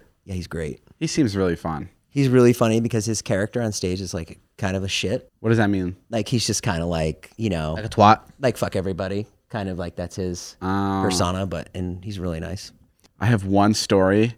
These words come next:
Speaker 2: that I, that I used for, like, two, three years about, like, a celebrity being mean to me.
Speaker 1: Natalie was mean to me once.
Speaker 2: Uh, well, I said celebrity.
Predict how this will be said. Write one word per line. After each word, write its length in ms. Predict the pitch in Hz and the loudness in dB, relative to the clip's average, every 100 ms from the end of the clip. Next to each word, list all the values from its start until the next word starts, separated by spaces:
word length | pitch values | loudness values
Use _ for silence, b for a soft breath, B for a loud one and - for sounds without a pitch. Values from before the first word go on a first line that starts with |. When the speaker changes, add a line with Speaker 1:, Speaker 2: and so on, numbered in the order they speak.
| _ | _
Speaker 2:
that 120 | 107 98 | 2 4
I, 120 | 95 - 101 | 2 -2 0
that 120 | 104 | 4
I 60 | |
used 360 | 104 117 175 - | 4 6 4 0
for, 180 | - 127 | 0 2
like, 460 | 104 95 85 - - _ _ _ _ _ | 4 2 0 -8 -20 _ _ _ _ _
two, 180 | - 143 | 4 4
three 280 | 117 120 107 | 6 6 6
years 360 | 98 92 82 92 | 6 4 2 0
about, 220 | 82 80 | 0 0
like, 140 | - | -2
a 20 | |
celebrity 400 | 101 90 90 98 | -6 -2 2 2
being 220 | 90 90 82 | 2 2 2
mean 160 | 87 | 2
to 60 | 139 | 4
me. 40 | |
Speaker 1:
Natalie 320 | 135 127 113 113 | 4 4 4 0
was 140 | 104 | -4
mean 160 | 107 104 | -6 -6
to 60 | |
me 80 | 104 | -6
once. 240 | 104 104 | -8 -6
Speaker 2:
Uh, 180 | 107 107 - | -2 -2 0
well, 280 | 90 82 - _ _ _ _ - | -2 -2 -6 _ _ _ _ -10
I 40 | |
said 120 | 104 92 | -6 -4
celebrity. 400 | 98 82 78 | 0 -2 -2